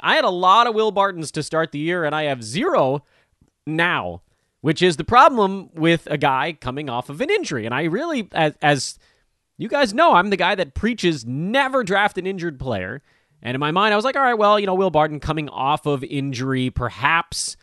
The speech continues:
he'll take a little bit of time to get settled, or maybe he doesn't play the first couple weeks." It sounded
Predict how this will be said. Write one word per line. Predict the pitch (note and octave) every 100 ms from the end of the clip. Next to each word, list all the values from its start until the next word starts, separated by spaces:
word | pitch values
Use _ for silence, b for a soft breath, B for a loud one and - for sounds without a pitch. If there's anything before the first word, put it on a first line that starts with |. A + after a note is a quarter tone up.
| _ _ _ _ _
he'll | - C#3+
take | C3 C#3+ B2+
a | G#2+
little | G#2 A#2+
bit | B2+ A#2
of | A2+
time | A#2 A2+ A2+
to | A2
get | G#2 -
settled, | - F#2 F#2 F2+ E2+
or | D#2
maybe | E2 D#2+
he | E2+ F2
doesn't | F2+ F2+
play | F2 E2+
the | F2
first | - F#2 -
couple | E2+ F#2
weeks." | E3+ G#3+
It | A3+
sounded | F4 B3+ F3+